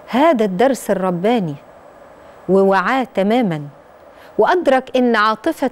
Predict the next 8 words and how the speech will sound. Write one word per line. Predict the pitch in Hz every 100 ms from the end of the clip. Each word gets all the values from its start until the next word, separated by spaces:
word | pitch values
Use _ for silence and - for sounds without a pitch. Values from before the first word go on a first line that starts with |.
| 233
الأبوة | 208 208 196 240 208
نحو | 196 262 - - 185 -
ولده | 196 233 190 175 247 - - - - - - -
الغريق | 196 180 185 196 226 - - - - - -
أذهلته | 226 202 196 233 285 - 294 294 - - - -
عن | 190 220
حقيقة | 202 220 - 320 - 214 -
الأمر، | 196 - 247